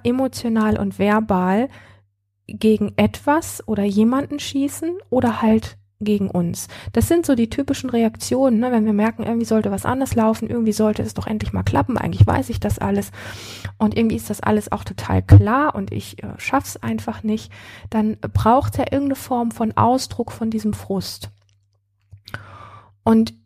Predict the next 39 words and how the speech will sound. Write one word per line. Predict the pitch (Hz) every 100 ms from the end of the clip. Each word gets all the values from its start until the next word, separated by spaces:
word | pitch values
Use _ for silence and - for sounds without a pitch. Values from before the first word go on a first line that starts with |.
| _ _ _ _ -
der | 226
erste | 254 - 330
Schritt | 339 294
ist | 269
natürlich | 240 226 277 269
schon | - 247 247 -
auch | 226 247 - -
ganz | 220 220 220 - -
wichtig, | 196 208 226 254 - - - 196 185 - - - 208 -
diesen | 233 226 226 196 190
Frust | - - 339 330 - - -
mitzubekommen, | 196 190 - - - 202 190 - 202 196
weil | 202
wenn | 196 208
er | 220
nur | 208 208 214
unbewusst | 262 277 277 247 254 - -
abläuft, | - 202 240 240 247 269 - - - - -
dann | 220 220
kann | 220 226
er | 226 226
oft | 220 226 - -
einfach | 208 220 233 220
sehr | - - 214 214 208
verletzend | 208 214 208 208 - 208 202
gegen | - 202 202
uns | 196 214 214 -
oder | 202 -
auch | 202 -
gegen | 202 196
andere | 196 214 226 220
sein, | 202 196 190
auf | -
jeden | 202 208 220
Fall | - 202 202 208
unterm | 196 202
Strich | - - 190 -
nicht | 196 -
hilfreich. | 226 220 - 175 175 -